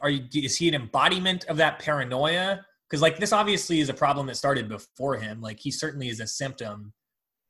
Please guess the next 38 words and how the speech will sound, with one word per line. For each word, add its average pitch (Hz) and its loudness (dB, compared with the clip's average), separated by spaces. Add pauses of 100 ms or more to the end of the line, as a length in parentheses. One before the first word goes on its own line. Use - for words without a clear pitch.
(140)
Um, 113 -4
he 127 -2
might 151 4
be 127 -2
utilizing 123 0
some 127 -4
of 120 -6
the 110 -8
same 120 -6
strategies 117 -4
of 101 -10
pointing 113 -10
the 104 -20 (120)
finger. 117 -6 (540)
So - -4
is 143 0
he, 190 0
like, 170 4
the 160 0
embodiment 123 -2
of 117 -10
that 113 -8
paranoid 120 -6
person 127 -6
that 110 -8
doesn't 120 -4
believe 120 -4
in 113 -10
the 110 -10
government 113 -6
that 107 -6 (120)
is 110 -10
now 101 -2 (120)
the 107 -8
leader 131 0
of 208 -2
the 220 0
government? 262 0